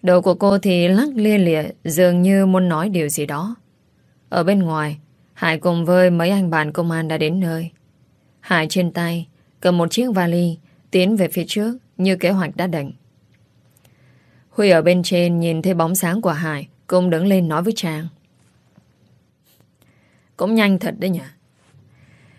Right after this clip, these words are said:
Người yêu của mày đến rồi đấy. <laughs> Mà mày có biết không?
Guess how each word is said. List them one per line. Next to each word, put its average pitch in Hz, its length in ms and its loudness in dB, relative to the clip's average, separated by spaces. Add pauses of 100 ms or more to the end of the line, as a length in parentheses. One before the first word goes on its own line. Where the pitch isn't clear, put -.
(120)
Người 190 160 0
yêu 208 140 4
của 190 120 4
mày 175 200 2
đến 180 220 4
rồi 220 160 0
đấy. 233 380 -4 (380)
<laughs> 185 80 -6 (720)
Mà 180 180 -2
mày 175 180 0
có 196 100 0
biết 254 220 -2
không? 175 360 -6